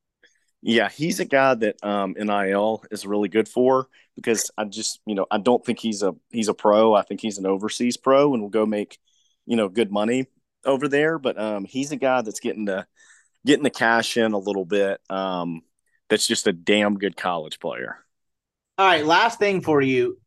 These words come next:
Speaker 2: College basketball team that maybe is off the radar that's a ton of fun to watch. Can you give us one?
Speaker 1: That is off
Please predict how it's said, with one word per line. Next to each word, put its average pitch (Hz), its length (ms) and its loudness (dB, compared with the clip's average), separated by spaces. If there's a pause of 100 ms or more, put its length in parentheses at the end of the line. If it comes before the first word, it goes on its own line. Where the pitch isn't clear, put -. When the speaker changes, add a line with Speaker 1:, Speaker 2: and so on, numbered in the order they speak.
(180)
Speaker 2:
College 196 400 2
basketball 180 460 -2
team 160 240 -6
that 135 100 -8
maybe 143 240 0
is 139 80 -2
off 139 160 2
the 127 100 -8
radar 123 440 -2
that's 117 240 -10
a 104 60 -16
ton 135 220 -6
of 120 80 -6
fun 123 200 -4
to 113 60 -4
watch. 107 540 -4
Can 113 140 -8
you 107 120 -10
give 117 200 -6
us 113 120 -10
one? 101 300 -12 (1500)
Speaker 1:
That 117 200 6
is 107 240 4
off 127 400 2